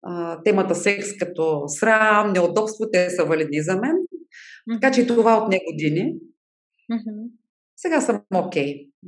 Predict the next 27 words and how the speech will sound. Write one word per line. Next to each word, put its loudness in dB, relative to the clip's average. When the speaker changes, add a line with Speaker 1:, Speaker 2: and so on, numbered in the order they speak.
Speaker 1:
А, -6
много 6
ми 4
е 6
интересно. 0
Много 4
ми 0
е 0
интересно, 2
а, -6
докато -6
стигнах 2
в -2
момента 0
темата 4
сексуалност 0
въобще -2
да 0
не -4
бъде 2
разделена 2
от -2
който -2
и -4
да 2
е 2
аспект -6